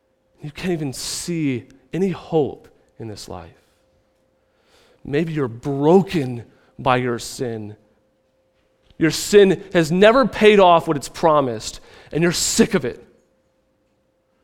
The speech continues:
Or maybe in your boldness, you are trying to pull yourself up by your own bootstraps to fix your own circumstances in life,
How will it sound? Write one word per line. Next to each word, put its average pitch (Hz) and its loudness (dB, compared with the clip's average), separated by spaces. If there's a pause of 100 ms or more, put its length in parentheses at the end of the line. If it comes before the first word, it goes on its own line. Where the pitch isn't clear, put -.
(840)
Or 143 -2
maybe 190 2
in 190 0
your 165 0
boldness, 135 -4 (540)
you 151 0
are 127 4
trying 185 -4
to 151 -2
pull 180 0
yourself 160 0
up 131 -2
by 127 0
your 123 -4
own 147 -4
bootstraps - -12 (280)
to 131 -12
fix - -2
your 165 2
own 156 2
circumstances 117 -8
in 101 -12
life, 92 -18